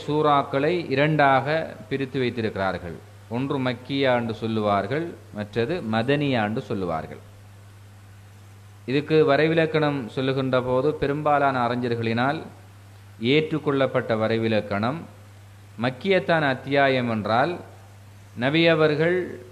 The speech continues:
மக்காவிலே இருந்து மதினாவுக்கு ஹிஜ்ரத் வந்திருப்பார்கள்.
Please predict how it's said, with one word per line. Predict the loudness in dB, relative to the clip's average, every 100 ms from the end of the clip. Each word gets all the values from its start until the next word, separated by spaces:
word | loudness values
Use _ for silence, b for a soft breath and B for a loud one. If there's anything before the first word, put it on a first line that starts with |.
| -4
மக்காவிலே | -4 0 2 2 2 0 0 0
இருந்து | -2 -2 0 -2 -4 -12 -20 -20 -20 -20 -20 -20 -20 -20 -20 -20 -18 -6
மதினாவுக்கு | -2 0 2 4 2 0 -4
ஹிஜ்ரத் | -4 0 0 0 0
வந்திருப்பார்கள். | 0 -2 0 0 -2 -6